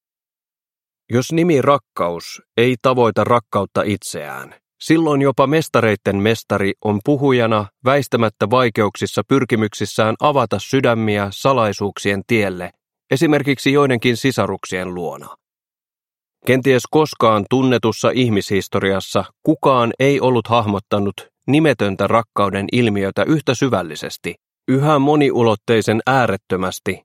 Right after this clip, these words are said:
ja yhä melodisen tavoittavasti, kenen tahansa sointu avaruudessa. Ei Sokrates, ei Platon, ei edes Aristoteles. Nasaretin mies tietää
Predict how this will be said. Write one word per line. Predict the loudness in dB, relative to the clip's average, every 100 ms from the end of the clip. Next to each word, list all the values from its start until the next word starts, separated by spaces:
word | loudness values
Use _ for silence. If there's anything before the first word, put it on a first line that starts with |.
| _
ja | 0 2
yhä | 2 2 2
melodisen | 2 2 2 0 0 -2 0
tavoittavasti, | 0 0 -2 -6 -8 -8 -10 -12 -14 _ _ _
kenen | 0 2 2
tahansa | 0 2 2 0
sointu | 0 0 0 0 -4 -4
avaruudessa. | -4 -4 -8 -14 -16 -16 -16 -16 -20 _ _ _ _ _ _ _ 0
Ei | 2
Sokrates, | 4 0 0 -2 -2 -2 -4 -16 _ _ _
ei | 0 2
Platon, | 2 0 0 -4 -6 -16 _ _ _ -2
ei | 0 2 2
edes | 0 0 -2
Aristoteles. | 0 0 0 -6 -10 -10 -12 -14 -16 -18 _ _ _ _ _ _ _ _ _ -2
Nasaretin | 0 2 2 2 2 2
mies | 2 0 -2 0
tietää | 2 2 2 0